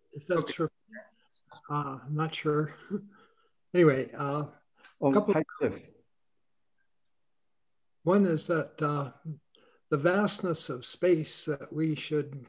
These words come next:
Speaker 1: probably appreciate and understand is mirrored in ourselves, in the sense that if you use a logarithmic scale, measuring how you rate relative to the size of the universe and down to the smallest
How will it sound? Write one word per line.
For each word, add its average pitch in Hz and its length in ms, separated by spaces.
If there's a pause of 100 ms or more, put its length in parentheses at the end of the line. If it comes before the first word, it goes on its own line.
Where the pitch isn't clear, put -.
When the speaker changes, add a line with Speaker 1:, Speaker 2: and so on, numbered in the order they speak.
Speaker 1:
probably 143 440
appreciate 143 640
and 139 120
understand 147 760
is 139 220 (340)
mirrored 160 480
in 147 120
ourselves, 135 960 (680)
in 147 40
the 143 60
sense 156 320
that 143 160
if 139 140
you 151 80
use 156 360
a 143 40
logarithmic 156 680
scale, 139 560 (160)
measuring 143 640 (500)
how 151 200
you 151 240
rate 156 320 (180)
relative 151 500
to - 100
the 131 400
size 156 500
of 131 100
the 135 80
universe 135 680 (600)
and 131 200
down 147 300
to 151 120
the 131 200
smallest 170 800